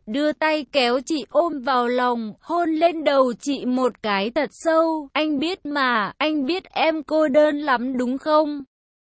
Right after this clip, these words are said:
Chị gật đầu, "Em thương anh như vậy thì anh sẽ cố gắng về với em, em đừng có bậy bạ, anh đau lòng lắm." "Không có mà, sao anh nghĩ bậy, vậy em mà làm thế,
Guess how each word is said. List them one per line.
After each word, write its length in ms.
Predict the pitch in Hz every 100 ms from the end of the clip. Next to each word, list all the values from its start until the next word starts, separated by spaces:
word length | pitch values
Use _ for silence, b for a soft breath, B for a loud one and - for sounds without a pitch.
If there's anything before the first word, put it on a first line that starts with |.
| -
Chị 200 | 311 240 214
gật 160 | 247 220
đầu, 420 | 220 233 220 214 175
"Em 280 | - 311 294
thương 240 | 294 294
anh 340 | 269 320 349 339
như 220 | 339 339
vậy 340 | 254 285 226 - -
thì 200 | 277 240
anh 340 | - 294 294 277 285
sẽ 160 | 254 -
cố 180 | 285 277
gắng 460 | 262 233 240 269
về 220 | 277 262 233
với 340 | 226 247 254
em, 360 | 277 311 302 294 -
em 380 | 302 302 302
đừng 260 | 262 247 226
có 220 | 240 233
bậy 300 | 233 262 151 180
bạ, 280 | 226 214 -
anh 260 | 285 311 302
đau 200 | 320 311
lòng 380 | 285 247 226 214
lắm." 480 | 214 214 214 269 320
"Không 220 | 339 349 294
có 220 | 277 254
mà, 460 | 294 311 262 226 - - -
sao 200 | 320 311
anh 380 | - 294 285 277
nghĩ 220 | 247 233 262
bậy, 240 | 269 208 - -
vậy 360 | 247 240 202 -
em 380 | 302 302 277
mà 180 | 254 233
làm 360 | 226 233 220 202
thế, 540 | 226 220 214 240 320